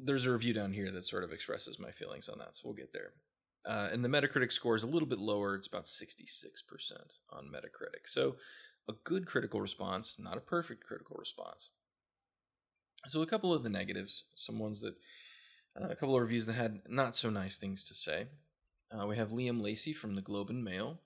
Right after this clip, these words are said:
"An almost really good movie lies somewhere in the stylish junkyard of Alex Proyas's Dark City."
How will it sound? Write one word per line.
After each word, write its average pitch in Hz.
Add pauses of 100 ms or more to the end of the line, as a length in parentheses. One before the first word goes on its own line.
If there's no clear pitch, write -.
(680)
"An 139
almost 165
really 123
good 104
movie 92
lies 95
somewhere 95
in -
the 98
stylish 98
junkyard 53 (120)
of - (120)
Alex 71
Proyas's - (240)
Dark - (240)
City." -